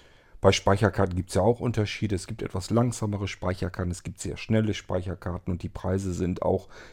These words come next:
im Einkauf sehr, sehr drastisch unterschiedlich, was manche gar nicht so richtig wissen. Die sehen gar nicht richtig die Unterschiede. Ähm, ja, aber das könnt ihr euch anschauen, indem ihr einfach an isa at blinzeln punkt org den Betreff Shop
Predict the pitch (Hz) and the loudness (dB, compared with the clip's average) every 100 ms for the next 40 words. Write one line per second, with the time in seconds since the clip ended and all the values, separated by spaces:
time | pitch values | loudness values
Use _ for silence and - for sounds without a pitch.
0 | - 104 80 95 95 90 - 92 95 87 | -4 -2 2 0 0 -4 0 2 2 2
1 | 92 90 87 - _ - 90 - 85 - | 2 2 0 -6 _ -8 -6 -4 -6 -6
2 | - - 87 - 90 85 - - 87 - | -6 -6 -6 -6 -8 -8 -10 -8 -8 -10
3 | - - - - 95 104 - 87 90 90 | -20 -20 -18 -4 0 0 0 -2 0 0
4 | 92 87 87 - - - - - - - | -2 -4 -6 -8 -14 -18 -20 -20 -20 -20
5 | - - - - 85 80 80 90 87 92 | -20 -2 -2 0 -4 -4 -4 -2 0 2
6 | 90 - 90 90 - 71 90 87 - 87 | 0 0 -2 -2 -2 -2 0 -2 -2 -6
7 | 80 82 _ _ _ _ _ - 87 90 | -8 -12 _ _ _ _ _ -6 -2 0
8 | 87 90 90 - _ _ _ _ _ - | 0 0 -4 -12 _ _ _ _ _ -20
9 | _ _ - - - - - - - - | _ _ -20 -20 -18 -18 -18 -20 -20 -20
10 | - _ - 117 - 107 113 123 131 - | -20 _ 10 10 10 8 10 10 8 4
11 | 156 165 151 127 135 - - _ _ _ | 6 6 6 4 4 0 -16 _ _ _
12 | _ - 131 160 160 160 147 123 127 120 | _ 4 4 4 4 4 4 4 4 4
13 | 98 110 113 101 98 110 131 117 101 101 | 2 0 0 2 2 2 2 4 2 4
14 | 107 - 98 - 85 - 110 - - 98 | 2 2 -4 -4 -2 4 4 4 0 0
15 | 87 85 - 120 - - - - 110 110 | 2 0 2 2 0 -10 -4 2 2 2
16 | - | -6